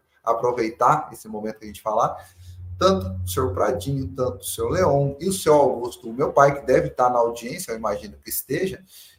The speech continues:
eles têm algo muito relevante nas nossas vidas, que é esse legado,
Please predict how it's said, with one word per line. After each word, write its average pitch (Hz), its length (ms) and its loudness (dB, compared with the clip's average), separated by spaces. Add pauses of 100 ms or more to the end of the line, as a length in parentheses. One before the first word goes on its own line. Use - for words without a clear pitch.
eles 131 300 4
têm 143 500 0
algo 127 320 4
muito 143 180 -4
relevante 123 420 -2
nas 117 80 -6
nossas 110 260 -6
vidas, - 240 -12
que 127 120 -4
é 123 80 -2
esse 127 160 -6
legado, 123 580 4